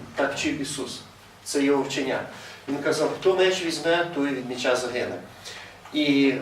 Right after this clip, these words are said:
коли, наприклад, приходили учні, там не пускали їх, наприклад, була ситуація така, що вони хотіли проповідувати Євангеліє, мали зупинитися.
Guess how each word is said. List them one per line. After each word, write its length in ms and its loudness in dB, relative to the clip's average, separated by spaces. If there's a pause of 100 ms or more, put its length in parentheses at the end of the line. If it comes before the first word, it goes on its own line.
(100)
коли, 240 4
наприклад, 460 2
приходили 520 0
учні, 360 -2
там 180 2 (160)
не 60 -2
пускали 580 6
їх, 120 0
наприклад, 400 -4
була 180 -4
ситуація 520 4
така, 260 2
що 140 -2
вони 120 -4
хотіли 260 -2
проповідувати 680 -4
Євангеліє, 520 2
мали 180 -2
зупинитися. 600 -6